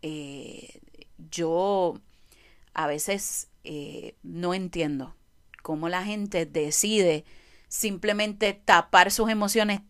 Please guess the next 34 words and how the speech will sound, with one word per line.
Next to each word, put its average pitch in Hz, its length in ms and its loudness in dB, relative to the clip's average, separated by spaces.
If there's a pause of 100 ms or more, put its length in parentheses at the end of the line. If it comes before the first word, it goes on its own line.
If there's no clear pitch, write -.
(120)
disque 185 420 -2
para 170 220 4
proteger 156 380 0
a 160 60 2
los 156 140 -2
demás. 147 280 -2
Esa 170 140 -2
es 202 40 -2
la 190 60 -2
estupidez 170 380 -6
más 170 160 -6
grande 151 340 -4
que 143 120 -6
yo 147 80 -2
he - 20 0
visto 151 200 -6
en 151 60 -4
la 139 100 -4
vida. 117 280 -12 (500)
O 160 120 -10
sea, 156 320 -4 (180)
tú 190 140 -6
no 196 180 -4
puedes 196 280 4
pretender, 180 880 2 (600)
eh, 160 760 -4
estar 247 340 -4
bien 214 320 -2
tú 262 280 0 (800)
si, 165 840 -2
si 170 400 -2
en 160 200 0
ese 214 240 2
proceso 233 680 2